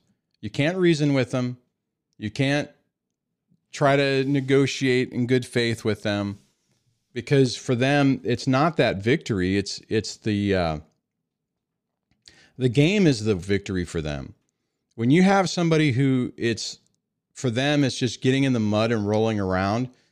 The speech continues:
is a good day for them, you've already lost trying to, to, to argue with somebody, because you can't win the argument, because the argument, the argument is the game. And I don't mean, what I mean is, is, like,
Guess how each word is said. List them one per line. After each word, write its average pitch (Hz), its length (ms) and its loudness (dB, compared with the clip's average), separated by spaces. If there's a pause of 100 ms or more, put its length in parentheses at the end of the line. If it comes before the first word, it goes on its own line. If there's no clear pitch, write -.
(100)
is 113 140 -8
a 104 40 -4
good 110 240 -2
day 101 200 0
for 135 140 -4
them, 143 360 -2 (160)
you've 123 180 -2
already 139 280 4
lost 104 460 0
trying 92 260 -2
to, 85 160 -4
to, 85 340 -8 (180)
to - 140 -10
argue 104 380 -2
with 76 160 -6
somebody, 73 480 -10 (760)
because 135 320 0
you 127 60 -4
can't 165 300 -2
win 139 200 2
the 120 100 0
argument, 127 440 2
because 117 320 -4
the 107 120 -2
argument, 123 500 0 (680)
the 123 200 -4
argument 170 560 2
is 147 260 2
the 123 100 0
game. 131 580 -2 (600)
And 135 100 0
I 156 60 4
don't 180 180 2
mean, 156 400 6 (280)
what 143 140 0
I 139 80 6
mean 185 300 6
is, 139 200 2
is, 120 100 -4
like, 117 180 0